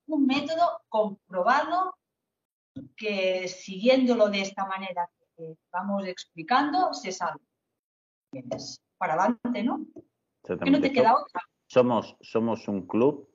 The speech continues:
Speaker 2: lo hacemos no solo por, por nosotros, sino también por los demás.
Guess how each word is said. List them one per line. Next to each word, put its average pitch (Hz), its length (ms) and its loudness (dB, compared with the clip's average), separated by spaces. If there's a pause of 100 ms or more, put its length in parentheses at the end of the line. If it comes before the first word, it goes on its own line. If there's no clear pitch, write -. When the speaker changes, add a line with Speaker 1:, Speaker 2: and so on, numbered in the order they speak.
(120)
Speaker 2:
lo 98 120 2
hacemos 101 500 0
no 104 180 -4
solo 120 340 0
por, 92 300 -4 (140)
por 85 160 -6
nosotros, 90 680 -6 (220)
sino 87 280 -8
también 87 380 -4
por 87 200 4
los 82 140 0
demás. 82 480 -8